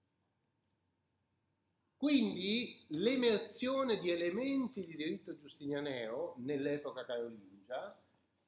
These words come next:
segna un cambiamento rispetto alla tradizione del, dell'inizio del Medioevo, che era basata sul diritto teodosiano,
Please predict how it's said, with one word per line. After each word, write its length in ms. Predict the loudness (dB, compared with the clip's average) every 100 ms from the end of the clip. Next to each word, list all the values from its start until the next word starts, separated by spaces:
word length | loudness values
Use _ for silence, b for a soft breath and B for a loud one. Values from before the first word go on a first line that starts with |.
| _ _ _ -18
segna 460 | -4 -2 2 2
un 160 | 0 -2
cambiamento 720 | -2 0 0 2 0 0 -2
rispetto 840 | -2 -4 -4 -2 -2 -2 0 0 0
alla 260 | 0 0
tradizione 1080 | 0 -2 -2 -6 -6 0 2 2 -2 -6 -8 -8
del, 400 | -6 -6 -8 -6
dell'inizio 580 | -6 -4 -4 -6 -8 -8
del 100 | -6
Medioevo, 560 | -4 -2 0 0 -2
che 80 | -2
era 140 | -2
basata 360 | -2 -2 -2 -4
sul 120 | -8
diritto 340 | -6 -6 -8 -18 -8
teodosiano, 540 | -2 -2 -4 -10 -14